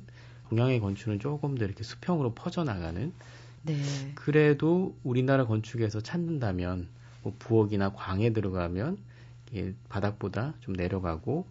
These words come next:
Speaker 1: 어둑한 공간이 생기고 또 대청마루는 또 이렇게 약간 올라가는 수평이지만 그 안에서도 미묘한 단의 차이가 있죠.
Speaker 2: 그러네요, 정말.
Speaker 1: 네.
Speaker 2: 그러고 보면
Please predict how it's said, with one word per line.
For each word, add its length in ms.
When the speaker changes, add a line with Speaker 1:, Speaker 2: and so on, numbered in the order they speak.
Speaker 1:
어둑한 460
공간이 420
생기고 560
또 140
대청마루는 840
또 120
이렇게 300
약간 280
올라가는 600
수평이지만 840
그 180
안에서도 480
미묘한 760
단의 300
차이가 560
있죠. 360
Speaker 2:
그러네요, 540
정말. 380
Speaker 1:
네. 100
Speaker 2:
그러고 240
보면 580